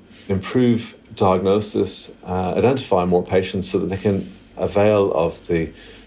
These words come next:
preventative strategies that exist. Um, there's a national Lynch syndrome project, the goal of which is to allow people, wherever they're working, to offer genetic testing,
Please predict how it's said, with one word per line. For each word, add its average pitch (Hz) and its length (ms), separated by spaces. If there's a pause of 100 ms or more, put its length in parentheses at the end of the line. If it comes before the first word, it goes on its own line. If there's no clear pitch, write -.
(120)
preventative 87 560
strategies 82 720 (420)
that 87 100
exist. 165 640
Um, 90 400
there's 90 160
a 101 60
national 104 540
Lynch 101 260
syndrome 90 400
project, 110 640
the 101 80
goal 120 200
of 95 120
which - 180
is 85 220
to 85 280 (460)
allow 120 260
people, 95 480 (380)
wherever 104 460
they're 85 180
working, 82 360
to - 100
offer 110 220
genetic 87 320
testing, 85 600